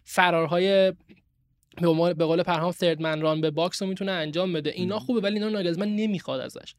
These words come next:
Speaker 2: ولی تو این کار خیلی خوبه.
Speaker 1: آره، تو این کار عالیه واقعاً. می‌گم این، این کاری بود که فلیک ازش می‌خواست و عالی هم انجام می‌داد،
Speaker 2: مم.
Speaker 1: اه، توی زمانی که هم توی آلمان بود، هم توی بایرن فلیک مربی بود.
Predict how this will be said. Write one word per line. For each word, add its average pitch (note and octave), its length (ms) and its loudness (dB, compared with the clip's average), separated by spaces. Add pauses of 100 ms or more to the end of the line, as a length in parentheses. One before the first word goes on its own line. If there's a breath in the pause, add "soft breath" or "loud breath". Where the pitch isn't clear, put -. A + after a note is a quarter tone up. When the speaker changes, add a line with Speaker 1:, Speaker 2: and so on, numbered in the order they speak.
(140)
Speaker 2:
ولی C3+ 80 0
تو C3+ 140 0
این D#3 200 2
کار D#3 200 0
خیلی D3 200 -2
خوبه. G2 260 -10 (200)
Speaker 1:
آره، G#3 180 6
تو - 100 0
این F#3 80 2
کار C4 200 6
عالیه F#3 380 6
واقعاً. C#3 340 -2
می‌گم F3 200 0
این، G#3 140 -2
این B3+ 180 0
کاری B3+ 240 4
بود B3+ 100 0
که - 80 -2
فلیک A3+ 340 0
ازش A3+ 260 -2
می‌خواست A3+ 260 -2
و - 20 2
عالی F#3 320 2
هم D#3 120 2
انجام C#3+ 320 -4
می‌داد، D3 280 -6
Speaker 2:
مم. A#2 60 -4 (160)
Speaker 1:
اه، D#3+ 180 -8
توی D#3 340 -2
زمانی D3+ 360 -4
که D#3 140 -4
هم E3+ 260 -2
توی E3 160 0
آلمان E3 480 -2
بود، F#3+ 180 -4
هم F3 140 -6
توی E3+ 140 -2
بایرن D#3 380 -2
فلیک D#3 360 -4
مربی D#3 360 -4
بود. G3+ 280 -6